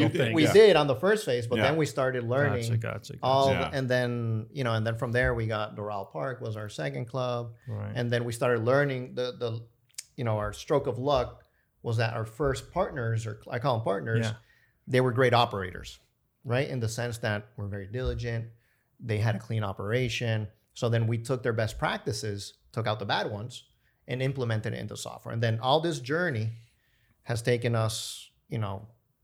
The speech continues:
Speaker 3: four years, right? And honing, and honing
Speaker 1: Yeah.
Speaker 3: it through in that
Speaker 1: Now,
Speaker 3: case.
Speaker 1: you talked about different features. So what features does, uh, uh, Play by Point, uh, have?
Speaker 3: So, I'll, so our, f-, I won't talk about, I'll talk about the features, but I'll talk about our focus,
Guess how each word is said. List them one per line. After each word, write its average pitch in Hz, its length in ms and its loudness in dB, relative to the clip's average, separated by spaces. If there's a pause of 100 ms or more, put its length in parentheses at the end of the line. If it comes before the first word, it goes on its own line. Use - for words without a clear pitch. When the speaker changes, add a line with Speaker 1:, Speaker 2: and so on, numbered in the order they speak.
(520)
Speaker 3:
four 127 240 6
years, 120 440 -4 (220)
right? 120 160 -4
And 107 140 -6
honing, 107 500 -6
and 110 160 -6
honing 113 240 2
Speaker 1:
Yeah. 117 120 0
Speaker 3:
it - 40 -8
through 104 240 -8
in 110 80 -18
that 104 100 -4
Speaker 1:
Now, 135 200 8
Speaker 3:
case. 135 80 2
Speaker 1:
you 147 80 4
talked 180 240 2
about 139 480 2
different 123 300 0
features. 117 500 -2
So 123 140 0
what 147 220 2
features 131 540 0
does, 113 500 2
uh, 107 440 2 (200)
uh, 110 240 -2 (240)
Play 117 160 0
by 107 140 -2
Point, 107 300 -8 (400)
uh, 113 340 -8
have? 101 340 -4 (360)
Speaker 3:
So, 135 200 0
I'll, 123 360 2
so 127 180 -2
our, 117 120 2
f-, - 140 -12 (720)
I 127 60 0
won't 151 160 2
talk 180 160 -2
about, 170 160 -6
I'll 127 160 -4
talk 170 180 -4
about 151 220 0
the 127 80 -6
features, 120 420 -4
but 113 80 -4
I'll 110 100 0
talk 127 200 -2
about 123 200 -2
our 101 100 -4
focus, - 460 -6